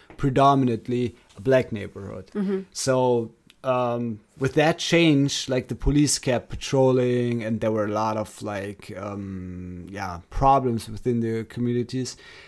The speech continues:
Speaker 1: And, but, uh, the main argument was that, um, yeah, there are these techniques that were used that kind of, uh, purposely,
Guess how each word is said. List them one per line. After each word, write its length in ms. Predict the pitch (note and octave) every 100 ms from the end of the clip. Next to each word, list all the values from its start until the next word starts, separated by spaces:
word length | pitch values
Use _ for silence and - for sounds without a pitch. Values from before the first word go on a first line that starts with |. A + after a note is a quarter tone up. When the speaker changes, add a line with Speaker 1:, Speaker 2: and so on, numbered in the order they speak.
| - _ -
Speaker 1:
And, 400 | A#2 A#2 A#2 A2+
but, 180 | C3+ B2+
uh, 280 | A#2+ A#2+ A2+ F#2+ C3+
the 40 |
main 220 | D3+ D#3+
argument 400 | D3+ C#3 C#3+ B2
was 220 | C3 B2
that, 240 | - B2+ - -
um, 640 | A2 A#2 A2+ A2+ G#2+ F#2+ - B2
yeah, 160 | G#2+ F#2+ - C3+
there 120 | B2+
are 100 | C3
these 420 | B2+ A#2 C#3+ D#3+ D3+
techniques 720 | - C#3+ A#2 C#3 D#3 D3+ C3 -
that 120 | B2 G#2+
were 160 | A2 G#2+ A2+ B2
used 160 | A#2+ -
that 200 | A2 - - - _
kind 340 | A2+ A#2 A#2+ A#2
of, 320 | G#2+ - -
uh, 380 | G#2+ G#2 G2 F#2+ F#2+ _ -
purposely, 640 | A#2 G#2+ - - A2+ A2